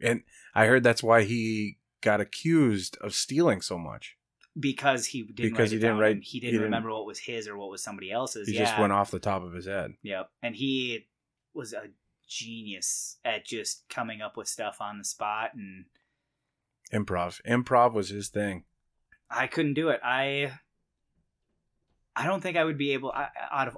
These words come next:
Speaker 2: all of the jokes that I have written so far, I don't even think I've memorized five percent of it.
Speaker 1: I feel like he, that was another dude that we could have seen so much more.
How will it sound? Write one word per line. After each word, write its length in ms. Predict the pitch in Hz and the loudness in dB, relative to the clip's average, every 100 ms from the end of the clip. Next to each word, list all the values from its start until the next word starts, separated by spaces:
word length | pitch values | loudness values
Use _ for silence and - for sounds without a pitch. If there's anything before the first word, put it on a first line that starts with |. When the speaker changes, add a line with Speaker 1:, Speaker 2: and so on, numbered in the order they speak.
| - | 2
Speaker 2:
all 240 | 131 147 | 2 2
of 140 | 156 | -2
the 80 | 139 | -6
jokes 360 | 139 131 123 - | -2 -2 -2 -4
that 180 | 127 110 | -6 -4
I 440 | 110 113 117 110 - | -4 -4 -4 -8 -12
have 140 | 117 104 | -14 -12
written 400 | 101 101 120 117 | -10 -8 -8 -6
so 200 | - 117 | -4 -2
far, 420 | - 113 120 131 _ _ _ _ _ _ _ _ _ _ _ - | 0 2 0 -2 _ _ _ _ _ _ _ _ _ _ _ -10
I 260 | - 135 131 | -6 -6 -6
don't 280 | 139 135 135 | -2 -2 0
even 240 | 135 120 | -2 -6
think 240 | 117 131 120 | -8 -6 -2
I've 260 | 117 101 | -2 -2
memorized 880 | 107 107 107 107 104 101 98 92 - _ - | -8 -8 -6 -2 -2 -2 -6 -12 -16 _ -6
five 280 | 101 98 95 _ | -4 -4 -6 _
percent 300 | - - 87 | -12 -12 -12
of 120 | 85 | -18
it. 100 | 82 _ _ _ _ _ _ _ _ _ _ _ _ _ - _ _ _ _ _ _ _ _ _ _ | -20 _ _ _ _ _ _ _ _ _ _ _ _ _ -20 _ _ _ _ _ _ _ _ _ _
Speaker 1:
I 60 | - | -6
feel 240 | - 175 | -4 0
like 200 | 170 135 | 0 0
he, 140 | - - | -6 -10
that 200 | 92 123 | -2 0
was 120 | 131 104 | 0 -2
another 320 | 104 107 98 | -2 -2 -2
dude 300 | 92 95 85 | -4 -6 -6
that 120 | 82 - | -10 -12
we 200 | 73 98 | -14 -12
could 300 | 110 - 101 | -14 -8 -6
have 200 | 104 95 - - - | -4 -6 -12 -18 -10
seen 520 | - - 98 92 92 | -6 -6 -8 -12 -12
so 340 | - - 98 | -8 -6 -6
much 260 | 92 92 - | -8 -10 -12
more. 380 | 92 87 87 - | -12 -10 -12 -14